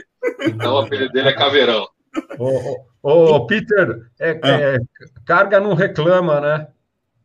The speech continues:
Speaker 3: É verdade. Viu? Mas uma coisa curiosa, eu lembro quando começou o sessenta e sete, ele levava, o de passageiro,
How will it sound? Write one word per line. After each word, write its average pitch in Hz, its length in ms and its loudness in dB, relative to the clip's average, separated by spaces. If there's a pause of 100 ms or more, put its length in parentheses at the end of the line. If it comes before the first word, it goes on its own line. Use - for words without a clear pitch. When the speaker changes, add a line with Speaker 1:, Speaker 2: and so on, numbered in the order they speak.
(220)
Speaker 3:
É 120 80 -10
verdade. 143 500 2 (320)
Viu? - 220 -2 (160)
Mas 151 160 -2
uma 240 160 2
coisa 226 260 4
curiosa, 180 840 2
eu 151 120 2
lembro 220 320 -2
quando 202 240 -6
começou 165 520 2
o 147 60 -2
sessenta 147 220 -2
e - 20 -10
sete, - 720 -4 (280)
ele 220 140 -4
levava, 170 760 2
o 156 40 -2
de 156 140 -6
passageiro, 208 920 -2